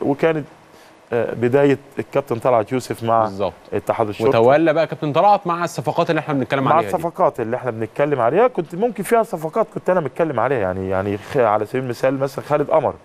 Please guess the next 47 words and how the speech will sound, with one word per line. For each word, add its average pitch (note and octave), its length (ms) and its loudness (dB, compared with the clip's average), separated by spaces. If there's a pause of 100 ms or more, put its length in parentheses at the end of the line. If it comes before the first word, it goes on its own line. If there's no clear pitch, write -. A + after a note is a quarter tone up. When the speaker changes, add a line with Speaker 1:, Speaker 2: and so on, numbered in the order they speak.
(160)
Speaker 2:
والله؟ G#2 440 -2
Speaker 1:
يعني F#2+ 240 0
خالد A2+ 240 0
قمر C#3+ 340 2
أنا C3+ 120 -4
كان A2 280 -6
جه E3+ 140 4
وقعد C3+ 360 0
معايا B2+ 200 -2
مع C3 120 -2
الوكيل A2 320 -2
بتاعه. B2 460 0 (160)
Speaker 2:
اه. A2+ 240 -4 (160)
Speaker 1:
كنت A#2 180 -2
أنا B2+ 140 0
Speaker 2:
كان A#2+ 80 2
فين D#3 120 0
Speaker 1:
لسه E3+ 100 2
Speaker 2:
وقتها C#3+ 240 -2
بقى D3+ 120 0
يا D3 60 0
كابتن - 280 -8
علاء؟ G2+ 200 2
Speaker 1:
نعم. G#2 100 0 (220)
Speaker 2:
كان A#2 120 -8
فين؟ C3+ 300 -6
كان G2 120 -8
Speaker 1:
كان B2+ 80 0
في B2 100 -4
Speaker 2:
خالد؟ G#3 120 4
Speaker 1:
طنطا. A2+ 200 -4 (160)
Speaker 2:
كان G#2+ 80 -8
في G2+ 120 -14
طنطا. G#2+ 280 -2
Speaker 1:
كان A#2+ 120 0
في C3 120 -4
طنطا، F3 320 0
Speaker 2:
أوكي. F#2 100 -4
Speaker 1:
وجاي D#3 320 2
لأن C3+ 200 -2
أنا E3+ 120 2
لعبت E3 260 2
طنطا E3+ 320 -4
في - 100 -12
الموسم C#3 380 -4
ده. F3 160 2 (180)
Speaker 2:
حلو. G#2 140 -4